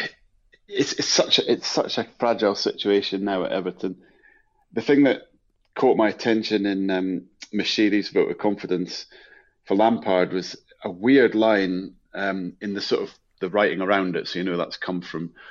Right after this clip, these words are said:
sort of briefings, which was an improved performance against Manchester United in the Cup. So now we seem to be in a position where he's hanging on to his job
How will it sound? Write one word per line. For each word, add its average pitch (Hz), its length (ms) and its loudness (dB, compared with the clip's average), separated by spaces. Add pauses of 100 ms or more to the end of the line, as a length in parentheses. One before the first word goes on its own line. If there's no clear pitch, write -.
(320)
sort - 200 0
of 80 60 -6
briefings, 90 540 2
which 104 220 0
was 95 240 0
an 104 140 -2
improved 110 580 2
performance 101 560 2
against 98 360 -4
Manchester 98 460 -2
United 95 280 -2
in 90 100 -6
the 90 80 -4
Cup. - 360 -6
So 101 280 2 (920)
now 135 160 6
we 139 80 6
seem 127 180 0
to - 40 -2
be 117 80 4
in 110 60 4
a 104 60 4
position 104 480 0
where 101 120 4
he's 98 360 0 (300)
hanging 123 260 4
on 117 160 4
to 78 60 -4
his 101 120 -4
job 104 480 4